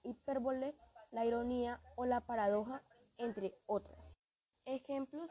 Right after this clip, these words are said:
de frases con sentido figurado. "Esa oficina es un nido de serpientes". A esto queremos decir que en la oficina hay solo personas negativas, con malas vibras, personas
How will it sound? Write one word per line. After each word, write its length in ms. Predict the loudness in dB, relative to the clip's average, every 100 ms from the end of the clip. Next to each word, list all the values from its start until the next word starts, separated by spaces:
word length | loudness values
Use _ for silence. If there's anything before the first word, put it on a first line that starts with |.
| -4
de 160 | -4
frases 360 | 0 -2 -2 -6
con 220 | -8 -8
sentido 400 | -6 -8 -6 -6
figurado. 580 | -4 -6 2 4 4 2 _ _ _ _ -2
"Esa 320 | -2 -2 -8
oficina 560 | -8 -8 -8 -6 -4 -4 -6
es 160 | -10 -8
un 80 |
nido 220 | -8 -6 -8
de 100 | -8
serpientes". 580 | -10 -6 -2 -2 -2 -12 -20 _ _ _ _ _
A 120 | -2 -2
esto 220 | -2 -6
queremos 440 | -4 -4 -4 -4
decir 460 | -6 -4 -2 -2 -2
que 80 | -6
en 60 | -4
la 60 |
oficina 600 | -4 -8 -8 -6 -6 -6 -10 -14 -6
hay 180 | -4
solo 320 | -2 0 0 -2
personas 460 | -4 -6 -4 -4 -4
negativas, 920 | -4 -4 -6 -2 0 0 0 -2 -8 _ _ -20 _
con 160 | -10 -4
malas 340 | -2 0 0
vibras, 600 | 2 4 4 2 -2 -6 _ _ _ _ _ _ _
personas 920 | -6 -4 -4 0 2 4 2 0 -6